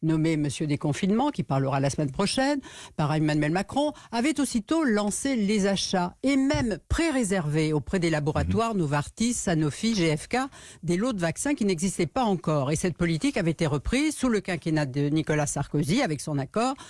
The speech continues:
Speaker 1: par Roselyne Bachelot et son directeur de cabinet,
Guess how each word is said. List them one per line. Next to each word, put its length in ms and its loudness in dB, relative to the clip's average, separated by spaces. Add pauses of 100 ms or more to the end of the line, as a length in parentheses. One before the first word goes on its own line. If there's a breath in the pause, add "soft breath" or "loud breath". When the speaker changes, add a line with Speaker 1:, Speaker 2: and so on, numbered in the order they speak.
(220 loud breath)
Speaker 1:
par 140 0
Roselyne 460 0
Bachelot 400 0
et 40 0
son 140 0
directeur 400 0
de 180 0
cabinet, 600 0